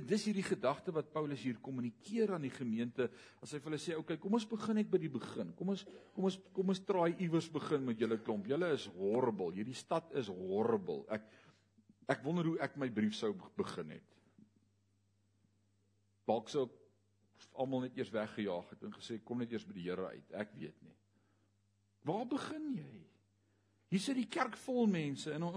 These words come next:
ons gaan goed sien in hierdie teks as wat ons aangaan, want van hierdie prostituut het nou tot bekering gekom en nou kom hulle kerk toe. En nou sit hy met 'n prostituut hier en hy het broers op die kerkraad wat nou gekies is op die kerkraad, maar hulle was die prostituut se customers nou die dag nog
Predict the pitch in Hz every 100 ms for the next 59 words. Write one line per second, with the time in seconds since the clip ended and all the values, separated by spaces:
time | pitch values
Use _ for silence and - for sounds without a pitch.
0 | 202 202 202 196 269 226 - 254 226 220
1 | 196 190 190 - 220 220 - - - -
2 | 165 170 185 180 - 214 196 185 170 170
3 | 214 214 202 - 190 214 214 196 208 208
4 | 214 214 190 190 185 175 190 214 208 196
5 | - 190 180 180 185 196 208 196 - 233
6 | 208 - - 98 - - - - 175 180
7 | - 208 202 202 208 202 202 202 214 208
8 | 220 202 208 196 190 175 160 139 196 208
9 | 190 - - 208 202 190 190 165 165 170
10 | 170 220 190 180 170 175 202 196 180 185
11 | 175 151 190 196 180 196 220 180 - 214
12 | 190 175 170 220 208 - 202 196 165 185
13 | 196 190 190 - 196 196